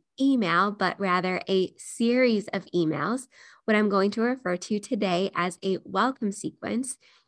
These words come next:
to acclimate new folks into your business community and move them closer to a visit or a sale. So the question is,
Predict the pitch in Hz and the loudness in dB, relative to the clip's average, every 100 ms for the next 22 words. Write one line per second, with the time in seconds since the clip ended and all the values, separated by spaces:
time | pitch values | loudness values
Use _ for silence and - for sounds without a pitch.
0 | _ _ - 285 - - 269 294 302 285 | _ _ 2 2 2 0 0 0 2 2
1 | 277 254 247 214 214 - 196 196 165 165 | 2 0 0 0 -2 -2 -6 -4 -6 -2
2 | 247 247 247 247 - 226 226 220 220 214 | 0 2 2 0 -4 2 4 4 2 0
3 | 214 214 220 _ _ _ 247 269 302 277 | -2 -4 -6 _ _ _ 2 4 4 0
4 | 233 208 247 233 233 208 190 185 180 226 | 0 -2 0 -2 0 -2 0 -2 -2 -2
5 | 226 233 226 - 196 202 - 190 - - | 0 0 -2 -2 -2 0 -2 -8 -8 -6
6 | - - - _ _ _ - 214 196 190 | -6 -6 -14 _ _ _ -6 2 2 2
7 | - 196 - 226 240 214 214 233 214 214 | -4 -8 2 2 2 0 2 2 0 -4